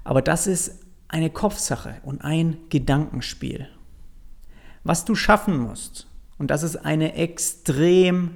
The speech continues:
schwere Fähigkeit zu lernen, ist zu sagen,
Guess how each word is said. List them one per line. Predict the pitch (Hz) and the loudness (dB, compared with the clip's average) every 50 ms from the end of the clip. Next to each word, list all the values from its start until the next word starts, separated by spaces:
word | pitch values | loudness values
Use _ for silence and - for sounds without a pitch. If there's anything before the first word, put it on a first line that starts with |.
| - - | -12 -16
schwere | - - - - - 143 151 156 165 156 143 139 | -12 -8 -6 -4 2 4 6 6 6 6 4 2
Fähigkeit | 127 - - - 143 139 143 139 - - - 127 123 - | 0 -2 0 2 4 4 4 2 -2 -4 -2 -2 -2 -2
zu | - - 123 | -2 -4 -4
lernen, | 117 120 120 123 131 131 127 - 143 - - _ - - - - - - - - - | -4 -4 -4 -4 -4 -4 -6 -8 -10 -14 -16 _ -20 -20 -20 -20 -20 -20 -20 -6 -2
ist | - 151 147 - | 0 0 0 0
zu | - 139 | -2 -2
sagen, | 120 123 131 123 131 143 151 165 165 165 147 | 0 0 0 2 2 2 2 0 -2 -4 -4